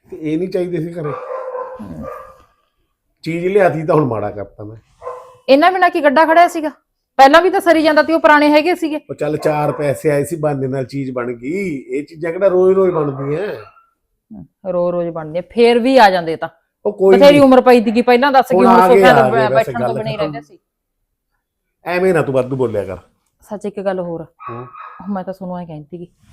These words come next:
Speaker 2: ਬਿੰਦਰ ਨਾ ਉਹਨੂੰ ਲੈਣ ਗਈ ਹੈਗੀ ਕਰਮੂ ਨੂੰ।
Speaker 1: ਬਿੰਦਰ ਲੈਣ ਗਈ ਹੈ? ਉਹਨਾਂ ਦਾ ਫੋਨ ਆਇਆ ਸੀ?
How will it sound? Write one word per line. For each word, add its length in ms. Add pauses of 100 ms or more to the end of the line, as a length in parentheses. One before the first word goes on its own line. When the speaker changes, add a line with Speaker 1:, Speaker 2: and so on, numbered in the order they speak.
(840)
Speaker 2:
ਬਿੰਦਰ 340
ਨਾ 120
ਉਹਨੂੰ 340 (380)
ਲੈਣ 280
ਗਈ 200
ਹੈਗੀ 240 (520)
ਕਰਮੂ 280
ਨੂੰ। 100 (1900)
Speaker 1:
ਬਿੰਦਰ 380
ਲੈਣ 280
ਗਈ 280
ਹੈ? 80 (1500)
ਉਹਨਾਂ 160
ਦਾ 60
ਫੋਨ 220
ਆਇਆ 160
ਸੀ? 200